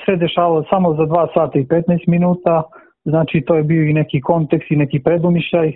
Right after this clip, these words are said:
Teško da bi se neke stvari tako desilo za dva sata da nije, da, da nije bilo nekog predumišljaja i da nije bilo nekog revanšizma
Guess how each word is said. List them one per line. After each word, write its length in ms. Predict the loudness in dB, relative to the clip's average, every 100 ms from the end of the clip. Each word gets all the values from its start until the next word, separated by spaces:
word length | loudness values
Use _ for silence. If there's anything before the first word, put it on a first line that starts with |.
| -8 _ _ _ -2
Teško 340 | 0 0 0
da 100 | 0
bi 160 | 0 0
se 80 | 0
neke 280 | 0 0 -2
stvari 420 | 0 0 0 -4 -8 -20 _ _
tako 300 | -4 -2 -2
desilo 380 | 0 0 0 2
za 120 | 0
dva 260 | 0 0 0
sata 260 | 0 0 0
da 120 | 0
nije, 300 | 2 2 2
da, 160 | 2 0
da 220 | 0 2
nije 200 | 2 2
bilo 240 | 2 2
nekog 280 | 2 0 0
predumišljaja 680 | -2 0 0 -2 -2 0 2
i 120 | 0
da 120 | 2
nije 200 | 2 2
bilo 280 | 2 2 2
nekog 260 | 2 0 0
revanšizma 640 | 2 0 0 0 2 2